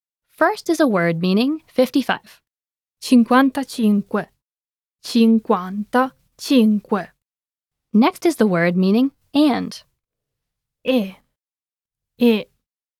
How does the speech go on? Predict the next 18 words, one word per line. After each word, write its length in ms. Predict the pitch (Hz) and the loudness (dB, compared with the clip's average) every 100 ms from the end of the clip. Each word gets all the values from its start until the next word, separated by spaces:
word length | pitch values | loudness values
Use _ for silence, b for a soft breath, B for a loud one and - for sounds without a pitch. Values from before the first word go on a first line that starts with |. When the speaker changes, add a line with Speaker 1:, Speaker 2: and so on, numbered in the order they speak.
| _ _ _ | _ _ _
Speaker 1:
Last 380 | 220 240 349 - | -4 -2 -2 -4
is 100 | 302 | -4
the 100 | 226 | -2
word 300 | 180 170 180 | -2 0 0
meaning 440 | 190 202 240 302 - _ | 2 2 2 0 -4 _
ten. 480 | - 262 196 165 175 _ _ _ _ _ _ - | -4 0 0 0 -8 _ _ _ _ _ _ -4
Speaker 2:
Dieci. 720 | 220 277 226 196 - 202 190 _ _ _ _ _ _ _ | 0 2 2 0 -8 -10 -12 _ _ _ _ _ _ _
Dieci. 680 | 220 254 220 202 - 208 196 _ _ _ _ _ _ _ _ - | 0 2 4 0 -8 -12 -12 _ _ _ _ _ _ _ _ -4
Speaker 1:
Listen 240 | 240 - 349 | -2 0 -2
again 320 | 320 214 196 | 0 0 0
to 100 | 196 | 0
the 100 | 185 | -6
phrase 460 | - 185 180 180 190 | -2 -2 0 0 0
meaning 400 | 190 233 311 359 _ | 2 2 0 -4 _
fifty-five 880 | - 320 - 359 320 247 233 240 - | -4 -4 -2 -4 -2 0 0 -2 -2
and 200 | 220 214 | 2 2
ten. 360 | - 170 160 160 _ _ _ _ _ _ | 0 -8 -8 -14 _ _ _ _ _ _
Speaker 2:
Cinquantacinque 1500 | - 240 233 226 254 254 254 240 208 - 208 196 202 214 262 | -4 2 2 4 2 4 2 0 -6 -6 -8 -6 -6 -2 -2